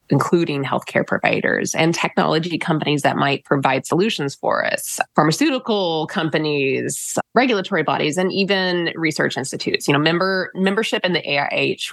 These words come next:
we hope, provides a lot of different benefits, including access to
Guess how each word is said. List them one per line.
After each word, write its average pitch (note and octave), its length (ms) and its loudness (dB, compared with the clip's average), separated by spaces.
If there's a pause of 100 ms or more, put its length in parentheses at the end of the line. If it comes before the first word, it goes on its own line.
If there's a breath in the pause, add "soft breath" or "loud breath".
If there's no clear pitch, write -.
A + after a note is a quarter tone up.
we D#3 100 4
hope, C#3+ 380 0 (260)
provides D3 600 2 (140)
a D#3 40 2
lot F3 220 2
of A3 60 0
different F#3 240 0
benefits, D3+ 340 -2
including D3+ 380 0
access C3 540 0
to - 280 0